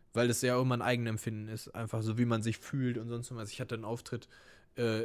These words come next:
in Frankfurt mal gehabt, da habe ich das erste Mal Halbsolo gespielt, da sollte ich vierzig Minuten spielen und das war für mich so die halbe Ewigkeit, so eine halbe Ewigkeit einfach auf der Bühne.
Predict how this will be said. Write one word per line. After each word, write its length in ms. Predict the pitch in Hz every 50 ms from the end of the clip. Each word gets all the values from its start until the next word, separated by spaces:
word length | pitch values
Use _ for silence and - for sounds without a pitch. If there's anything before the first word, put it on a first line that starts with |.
| 85 113
in 100 | 110 101
Frankfurt 520 | - - 120 117 120 - - 120 - -
mal 160 | 110 113 113
gehabt, 340 | 110 113 107 117 107 - -
da 80 | 117 107
habe 160 | 107 110 110
ich 180 | 101 - - -
das 140 | - - -
erste 320 | - 120 127 - - 113
Mal 180 | 113 110 98 -
Halbsolo 400 | 117 120 120 - 113 104 104 101
gespielt, 480 | 107 101 - - - 110 110 117 -
da 80 | 110 101
sollte 240 | 107 110 101 - 104
ich 180 | - - - - - - - -
vierzig 360 | - 127 123 123 - 123 113
Minuten 400 | 123 120 120 120 123 120 131 131
spielen 300 | - - - 127 131 123
und 60 | 113
das 160 | 107 104 107
war 100 | 107 107
für 120 | - - 107
mich 200 | 110 110 - -
so 140 | 113 104
die 140 | 101 104 104
halbe 280 | 117 113 113 110 107 107 - - - _ _
Ewigkeit, 420 | - 127 120 107 101 - - 113 107
so 60 | 107
eine 120 | 110 110
halbe 220 | 110 123 123 110 - -
Ewigkeit 480 | - 127 117 113 101 - - 101 95 87
einfach 180 | 101 101 - 107
auf 80 | 104
der 80 | 107 101
Bühne. 260 | 104 113 117 127 156